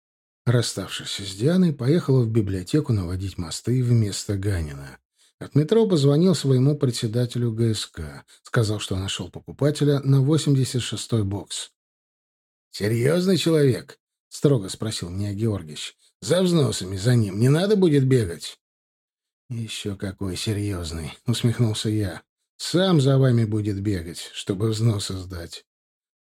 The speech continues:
Успокоившись, председатель посоветовал мне, не мешкая, поставить вдову в известность, что, если что, есть покупатель на ее гараж,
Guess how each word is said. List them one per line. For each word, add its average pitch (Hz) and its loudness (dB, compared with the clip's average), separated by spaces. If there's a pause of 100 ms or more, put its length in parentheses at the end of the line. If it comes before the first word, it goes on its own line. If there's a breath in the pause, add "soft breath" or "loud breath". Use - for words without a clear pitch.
Успокоившись, 139 -4
председатель 160 0
посоветовал 151 2
мне, 151 6
не 147 4
мешкая, 123 2
поставить 104 -2
вдову 113 0
в 95 -2
известность, 139 0 (320 loud breath)
что, - -2
если 110 0
что, 185 2
есть 123 0
покупатель 120 -2
на 123 6
ее 110 2
гараж, 98 -2